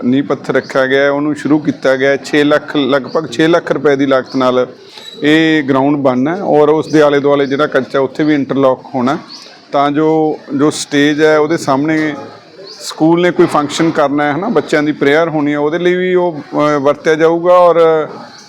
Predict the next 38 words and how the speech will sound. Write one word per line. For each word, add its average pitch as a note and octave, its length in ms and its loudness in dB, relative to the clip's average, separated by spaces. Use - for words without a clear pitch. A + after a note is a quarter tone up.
ਅ, C#3+ 40 0
ਬੱਚਿਆਂ D3 340 0
ਦੇ D#3 100 0
ਖੇਡਣ D#3+ 380 0
ਲਈ, D#3+ 260 0
ਹੈ C#3+ 40 -2
ਨਾ, F#3 160 -6
ਜੋ F#3+ 200 2
ਕੋਈ E3+ 240 2
ਅੱਜ D3+ 140 -2
ਸਾਨੂੰ D#3+ 640 -2
ਜ਼ਰੂਰਤ C#3+ 480 2
ਹੈ F#3+ 160 2
ਸਾਡੇ D3+ 280 -2
ਬੱਚਿਆਂ E3 420 0
ਨੂੰ F3+ 140 -4
ਪੜ੍ਹਾਈ F3 300 0
ਦੇ D#3 160 2
ਨਾਲ C#3+ 280 4
ਨਾਲ D3 300 2
ਖੇਡਾਂ D3 340 -2
ਵੱਲ D#3 200 0
ਮੋੜਨ B2+ 380 -2
ਦੀ E3+ 120 -4
ਤਾਂ C#3 220 -2
ਜੋ C#3+ 140 -2
ਉਹ D3+ 120 2
ਆਪਣਾ D3+ 600 0
ਭਵਿੱਖ, D3+ 420 0
ਅ, C#3 960 -4
ਖੇਡਾਂ D#3 320 0
'ਚ F#3 80 -4
ਬਣਾ D3+ 300 0
ਸਕਣ F3+ 540 -4
ਔਰ D#3 160 4
ਦੇਸ਼ C3+ 400 -2
ਦਾ, D3 480 4
ਆਪਣੇ C#3 600 -2